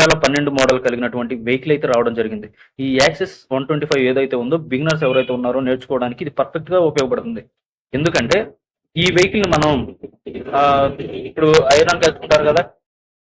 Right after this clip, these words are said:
అంటే కాటా రేటు అని చెప్తాం కదా, ఆ కాటా రేటుకి ఇచ్చేయడం అయితే జరుగుతుంది. ఎందుకంటే ఈ వెహికల్ కి కార్పొరేటర్ కూడా కొత్తది, అంటే సుమారుగా కార్పొరేటర్ ఒక్కటే మూడు వేల ఐదు వందలు అవుతుంది.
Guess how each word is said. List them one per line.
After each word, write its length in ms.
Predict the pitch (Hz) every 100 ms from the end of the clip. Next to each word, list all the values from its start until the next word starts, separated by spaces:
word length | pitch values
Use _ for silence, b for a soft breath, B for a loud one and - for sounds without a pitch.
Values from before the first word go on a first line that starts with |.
| -
అంటే 120 | 156 - -
కాటా 360 | 165 165 175 175
రేటు 240 | 170 156
అని 120 | 156 156
చెప్తాం 260 | - 147 147
కదా, 120 | 208 151
ఆ 40 | 143
కాటా 340 | 135 147 165 180
రేటుకి 260 | 170 160
ఇచ్చేయడం 260 | 156 156 143
అయితే 180 | 143 156
జరుగుతుంది. 380 | 131 127 123 120 -
ఎందుకంటే 560 | 143 180 185 131 143 139 120 _ _ -
ఈ 100 | 175
వెహికల్ 380 | 170 170 196 170
కి 80 | 135 -
కార్పొరేటర్ 440 | 156 160 170 165 156
కూడా 120 | 175 190
కొత్తది, 300 | 190 120 113
అంటే 240 | 151 208 233 - _ _ -
సుమారుగా 460 | 151 185 170 143 196 165
కార్పొరేటర్ 380 | 160 156 127 120
ఒక్కటే 240 | - 156 - _ _ _
మూడు 120 | 160 170
వేల 160 | 160 156
ఐదు 80 | 147
వందలు 200 | 147 175
అవుతుంది. 300 | 147 - 120